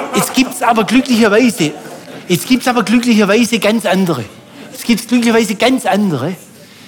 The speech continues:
Was machen die? Du spürst, dass die wirklich der richtige Beruf haben. Weil die äh, ich kann's nicht anders sagen. Du hast das Gefühl,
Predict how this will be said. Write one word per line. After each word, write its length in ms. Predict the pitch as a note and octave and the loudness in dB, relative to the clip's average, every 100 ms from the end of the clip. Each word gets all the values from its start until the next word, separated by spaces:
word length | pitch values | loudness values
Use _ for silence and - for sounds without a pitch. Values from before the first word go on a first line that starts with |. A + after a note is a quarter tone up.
| - - - - - - - - _ - _ C#3+ | -20 -20 -20 -20 -20 -20 -20 -20 _ -20 _ -10
Was 200 | D3 F3 | -6 -2
machen 300 | G#3 G#3 C#3+ | 0 0 -2
die? 240 | A2 B2 - - - - - | -6 -8 -12 -20 -20 -20 -6
Du 100 | D#3+ | -4
spürst, 760 | - - F#3+ G#3 A#3+ - - - - | -4 -4 2 4 2 -2 -12 -12 -8
dass 240 | D#3 - | -8 -8
die 320 | F#3+ G#3+ G#3+ - - _ - | -4 -4 -6 -20 -20 _ 0
wirklich 580 | A3 B3 D3 - - - _ _ _ _ _ _ _ _ _ | 2 2 -2 -10 -18 -20 _ _ _ _ _ _ _ _ _
der 320 | D#3+ D3+ - F#3+ | -4 -4 -4 0
richtige 420 | A#3+ - G3 G3+ | 0 0 -2 -2
Beruf 360 | F3+ F#3 D#3+ | 0 -2 -4
haben. 180 | G2+ G2+ - _ _ _ _ _ _ _ _ - _ _ _ _ - | -8 -16 -20 _ _ _ _ _ _ _ _ -20 _ _ _ _ -8
Weil 140 | C3+ | -8
die 320 | F3 G#3 A3 - - _ _ _ _ _ _ _ _ _ _ | -2 -2 -2 -10 -20 _ _ _ _ _ _ _ _ _ _
äh, 120 | C3+ C3 | -12 -10
ich 100 | - | -10
kann's 160 | B2+ | -8
nicht 100 | F#3+ | -4
anders 220 | F3 F3 - | -4 -4 -8
sagen. 320 | C#3 D#3+ A2 _ _ _ | -8 -8 -12 _ _ _
Du 100 | B2+ | -10
hast 200 | A2+ - | -10 -12
das 80 | - | -16
Gefühl, 360 | - D3+ E3 | -8 -6 -6